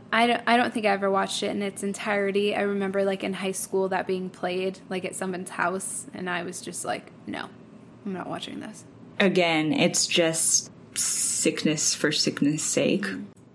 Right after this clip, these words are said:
Speaker 2: I was probably, well, not probably, I was way too young to have seen it.
Speaker 1: Mm-hmm.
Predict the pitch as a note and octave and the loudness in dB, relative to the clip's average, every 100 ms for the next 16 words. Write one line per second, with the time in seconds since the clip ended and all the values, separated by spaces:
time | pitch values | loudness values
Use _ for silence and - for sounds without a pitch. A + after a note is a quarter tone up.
0 | - - F#3+ D#3 - F#3+ G3 F3+ E3+ E3+ | -4 2 4 2 2 2 4 2 4 4
1 | E3+ D#3+ D#3 D#3+ G#3+ - E3 D3+ D#3 - | 4 4 4 2 -4 -2 2 4 4 4
2 | - D3+ D3 C#3+ C3+ C#3 D3 D3 D3 - | 2 2 4 4 4 2 2 4 4 4
3 | C#3+ C3+ C3 B2+ C3 C#3 - C3+ C3 C3 | 4 4 4 4 2 2 4 4 4 2
4 | G#3 G3 | 0 -6